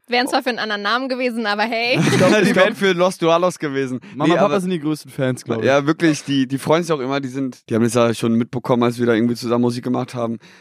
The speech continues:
Speaker 2: Da gab's noch nicht mal Lochis, da waren wir irgendwie acht Jahre alt im Kinderzimmer und haben so Mini-Konzerte schon veranstaltet mit so einem, bei uns im Kinderzimmer mit so einem Plastikschlagzeug und so einem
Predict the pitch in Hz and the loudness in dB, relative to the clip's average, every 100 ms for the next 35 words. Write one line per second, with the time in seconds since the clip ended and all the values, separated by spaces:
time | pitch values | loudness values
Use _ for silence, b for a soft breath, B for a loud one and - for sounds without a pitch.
0 | b b b 110 110 127 131 127 127 113 | b b b -8 -2 -2 -2 -4 -2 -2
1 | 131 127 107 113 113 117 117 117 120 123 | -2 -6 -10 -8 -6 -6 -4 -4 -6 -4
2 | - 131 135 143 143 135 123 151 151 - | -4 2 2 4 2 0 -2 0 2 2
3 | 147 151 135 135 139 135 139 127 - 135 | 2 4 2 2 2 2 2 0 -2 -4
4 | 160 151 147 127 151 165 160 151 127 131 | -4 -4 -6 -4 -2 -2 -2 -10 -8 -8
5 | 120 - 131 127 117 123 135 127 113 B | -8 -4 -4 -4 -10 -8 -4 -4 -6 B
6 | - 135 127 123 156 151 - 143 143 139 | -2 0 0 0 2 2 2 4 4 2
7 | 139 127 160 165 160 160 160 165 143 143 | -2 -2 -2 -2 -2 0 0 0 0 0
8 | 135 139 135 | 0 0 -2